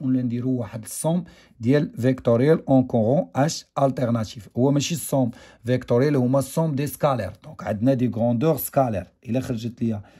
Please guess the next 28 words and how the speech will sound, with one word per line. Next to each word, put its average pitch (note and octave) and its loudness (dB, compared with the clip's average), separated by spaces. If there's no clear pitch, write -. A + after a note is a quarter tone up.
فيكتوريال A#2+ -4
راه C3 -2
غير D#3 -4
حيت - -14
غناسوسيو B2+ -6
لكل B2 0
غروندور A2+ 0
سكالير B2+ -4
اش - -8
بحال E3+ -4
هو D#3+ -4
بغا D3 -4
نديروا C#3+ -2
ليه D3 0
واحد B2+ -4
فيكتور B2+ -2
ديالو G#2 -2
في - -20
دياغرام A#2 0
دو A2+ -4
فرينس. B2+ -10
هما A#2+ 2
راه B2 2
دي A2+ -2
غروندور A2 -2
سكالير C#3 0
اللي C#3 0
هما D3 0